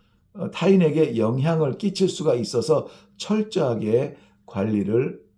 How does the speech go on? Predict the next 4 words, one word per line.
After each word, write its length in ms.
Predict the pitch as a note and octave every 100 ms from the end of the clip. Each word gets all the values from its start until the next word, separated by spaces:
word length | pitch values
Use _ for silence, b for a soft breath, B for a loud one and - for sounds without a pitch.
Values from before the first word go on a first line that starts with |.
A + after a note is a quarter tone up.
| _
하고 460 | - A#2 G2+ A#2+ -
있습니다. 640 | A#2+ - G#2 F#2+ - - - _ _ _ _ _ _ _
더러워진 540 | - A#2 B2 B2 C#3 D3
침상, 680 | - E3+ E3 F3 F3 F#3+